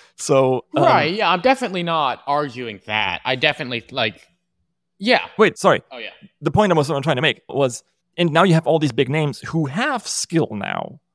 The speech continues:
Speaker 1: and who write very skillfully and write cool prose. So you cannot get into Royal Road as easily anymore. If Rhaegar wrote Azereth Healer today, it wouldn't be a hit,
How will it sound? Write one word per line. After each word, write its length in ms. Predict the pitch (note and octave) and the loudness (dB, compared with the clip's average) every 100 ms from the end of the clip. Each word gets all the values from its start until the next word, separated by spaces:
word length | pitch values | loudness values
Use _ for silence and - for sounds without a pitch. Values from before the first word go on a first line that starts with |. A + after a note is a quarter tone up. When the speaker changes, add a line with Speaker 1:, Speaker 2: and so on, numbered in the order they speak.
| _ _ - | _ _ -4
Speaker 1:
and 420 | C#3+ D3 C#3+ C#3+ | -2 0 -2 -4
who 140 | A#2+ D#3+ | 0 0
write 260 | G#3+ D4+ | 0 -2
very 200 | F#3 B2+ | -2 -2
skillfully 500 | - - B2 - G#2+ G#2+ | -2 -2 -4 -4 -8 -6
and 120 | A#2+ | -2
write 220 | C#3 D#3 | -2 -2
cool 220 | - B2+ | -6 -6
prose. 600 | - - A2+ G2 F#2 - _ _ _ | -6 -8 -6 -6 -10 -14 _ _ _
So 360 | - E3+ D#3+ D3+ - | -4 0 0 -2 -6
you 140 | E3+ | -6
cannot 400 | - G3+ G#3 F#3 | -4 -2 0 0
get 160 | E3 D#3 - | -2 -4 -2
into 280 | C#3+ C#3 | -2 0
Royal 260 | B2 C3 C3+ | 2 4 4
Road 200 | B2+ B2 | 2 0
as 300 | B2 C3 A#2 - | 0 -2 -2 -8
easily 520 | D3+ F#3 E3 B2 F#2 | -4 -2 -2 -4 -6
anymore. 440 | F#2 E2+ - - _ _ _ - | -8 -14 -16 -20 _ _ _ 0
If 200 | D3 A#2 | 0 2
Rhaegar 460 | B2 D3+ E3+ F#3 C3+ | 2 2 2 0 2
wrote 300 | C#3 D3 C3+ _ - | 4 2 -2 _ -2
Azereth 340 | C3 C3 C#3 - | 0 0 -4 -4
Healer 180 | C3 | -4
today, 460 | C3+ A#2 G2+ F3 - - | -4 -2 0 0 -4 -6
it 120 | D3 - | -8 -6
wouldn't 360 | D#3+ B3 G#3+ - | -6 -4 -4 -2
be 160 | F#3 | -2
a 40 | A#3+ | -2
hit, 320 | D4 - | -6 -12